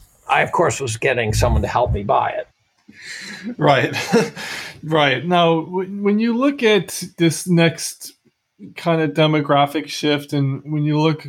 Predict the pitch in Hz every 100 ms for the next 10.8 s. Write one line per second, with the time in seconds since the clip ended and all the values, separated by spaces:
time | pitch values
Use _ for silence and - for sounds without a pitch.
0 | - 147 143 135 - 143 131 135 - 135
1 | 135 165 143 143 151 143 135 139 143 147
2 | 139 143 135 135 135 135 123 - 170 156
3 | 156 139 135 139 139 139 131 127 - -
4 | - - - - _ - 156 - 170 165
5 | 151 143 143 143 139 139 139 135 127 -
6 | - 143 139 139 139 127 117 117 _ -
7 | 151 143 139 127 139 143 139 143 139 -
8 | _ - - - 165 175 170 - 160 170
9 | 151 156 147 147 143 147 139 139 135 135
10 | 131 135 135 123 131 123 120